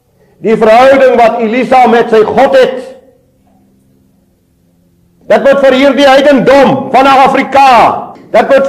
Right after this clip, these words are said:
vir hierdie wêreldryk van die wêreld onmoontlik word om die oorblyfsel van God in hierdie wêreld te vernietig vanweë die kinders van God. Hulle kennis en hulle verhouding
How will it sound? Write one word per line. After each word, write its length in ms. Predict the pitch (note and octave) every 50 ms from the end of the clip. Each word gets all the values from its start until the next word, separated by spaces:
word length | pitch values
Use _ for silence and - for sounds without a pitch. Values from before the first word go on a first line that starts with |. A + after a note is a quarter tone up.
| C4
vir 100 | B3+ B3+
hierdie 240 | C4+ C4 C#4 C#4 G3+
wêreldryk 720 | A3+ B3+ C4+ C#4 C#4 C4+ C4 - A3+ C#4 C#4+ C#4 C#4 -
van 160 | - B3+ C4 C4+
die 80 | C4+
wêreld 600 | F#3+ G#3 B3 C4+ C4+ C4+ B3+ B3+ B3 B3 - C4+ C4
onmoontlik 680 | A#3+ A#3 C4 C#4+ C#4 C#4+ - - C#4+ C#4+ - - -
word 540 | B3 C4+ C#4 C4+ - - - - - - - - - _ _ _ _ _ _ _ _ _ _ _ _ _ _ _ - - - _ _ _ _ _ _ _ _ _ -
om 160 | A#3 A#3 C4+
die 140 | C4 C#4 C4+
oorblyfsel 640 | C#4+ D4+ D4 C4 G#3+ C#4 C#4+ C#4 C#4 C#4 C#4+ C#4 -
van 220 | C#4+ C#4+ C#4+ A3 G#3+
God 240 | - C#4+ C#4+ D4 D4 C#4+
in 100 | C4 C#4
hierdie 220 | C#4 A#3 C#4+ A#3+
wêreld 420 | A#3 C4 C#4+ C#4+ C#4 C#4 C4+ C#4 C#4
te 60 | C4+
vernietig 540 | - C#4 C#4 B3 B3+ C#4 - C4+ C#4 A#3 - - - - - - -
vanweë 480 | - C4+ - G3 B3+ C#4 C#4 C#4 C4+ C4+
die 100 | C#4 - - - -
kinders 340 | D4+ D#4 D4+ D4 B3 F#3+ - -
van 160 | A#3 B3+ - -
God. 380 | C#4+ C#4+ C#4+ D4 - - - - - - - - - _ _ _ _ _ _ _ _ _ _ _ _ _ _ _ _ _ _ _ _ _ _ _ - -
Hulle 140 | C3 D3+ D3 - -
kennis 380 | - B3+ C4 C4 B3+ G3 - B3+ C4 - - - - - - _ -
en 80 | - F#3
hulle 160 | F3+ E3 -
verhouding 540 | - - - - - A#3 G#3+ - C3+ B2 G#2+